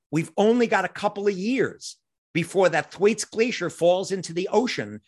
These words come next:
And there's nothing that's gonna stop then the glacial melt, because right now that ice shelf that is holding the Thwaites Glacier in place, once that falls into the ocean and the ocean, which is heating up, melts the glacier,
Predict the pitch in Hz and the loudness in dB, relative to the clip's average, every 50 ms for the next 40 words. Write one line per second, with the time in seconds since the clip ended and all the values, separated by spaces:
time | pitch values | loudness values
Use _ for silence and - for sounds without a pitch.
0 | _ _ _ - - 170 175 165 143 - 143 151 156 190 226 247 240 240 240 233 | _ _ _ -6 -4 -2 0 0 -2 -2 -2 0 2 2 2 2 2 0 0 0
1 | 214 190 - - - 190 175 156 - - - 208 226 226 - - 170 147 147 143 | -2 -4 -6 -6 -6 -6 -4 -4 -4 0 0 0 0 0 -2 -4 -4 -4 -2 -4
2 | 143 117 - 131 180 196 - - 202 190 175 170 196 220 208 151 123 - - 135 | -6 -4 -2 0 0 0 0 0 -2 -2 -2 0 0 0 0 -2 -4 -6 -10 -8
3 | - - 139 127 - 123 131 175 214 254 - 196 175 196 208 202 175 131 143 143 | -4 -4 -4 -4 -4 -2 0 0 0 0 -2 -4 -6 -4 -2 -2 -2 -2 -2 -4
4 | 147 - - - 196 247 233 - - - 107 85 - - - - _ _ _ _ | -4 -4 -2 0 0 0 0 -2 -2 -4 -4 -6 -6 -14 -20 -20 _ _ _ _
5 | _ _ _ - 151 143 131 - - - 160 185 220 220 269 254 247 233 - - | _ _ _ -2 0 0 0 -4 -2 0 2 2 2 2 0 -2 -2 -4 -4 -2
6 | 214 220 220 - - - - 196 208 214 - - 156 143 - - 160 190 208 - | -2 0 0 0 -4 -6 -2 -2 -2 0 -2 -4 -6 -6 -4 -4 -4 -4 -4 -4
7 | - 220 233 226 135 82 - - - - _ _ _ _ _ _ _ _ _ _ | -2 0 0 0 0 -2 -6 -12 -12 -14 _ _ _ _ _ _ _ _ _ _
8 | _ - - 117 160 220 247 - 269 262 254 254 - 214 240 240 226 208 220 202 | _ -10 -4 0 0 0 2 2 2 0 0 2 4 4 4 4 4 2 -2 -2
9 | 170 190 175 160 180 190 208 240 269 - - 165 139 127 131 - - 156 156 156 | -2 -4 -8 -6 -2 0 2 2 2 0 -4 -4 -6 -6 -8 -6 -6 -4 -4 -4
10 | 143 - _ _ - 143 175 - 190 202 226 - - 180 160 156 147 - 156 143 | -8 -12 _ _ -6 -6 -2 2 4 4 4 2 0 -2 -2 -2 -4 -4 -4 -4
11 | - - 202 208 185 180 165 170 170 165 - 127 127 131 143 160 185 - - - | -4 -2 -2 0 0 0 0 0 -2 -2 -2 -4 -2 0 0 0 0 -2 -2 -2
12 | 208 175 170 226 254 285 262 - - - - - | -2 0 4 2 4 2 2 -2 -6 -10 -16 -20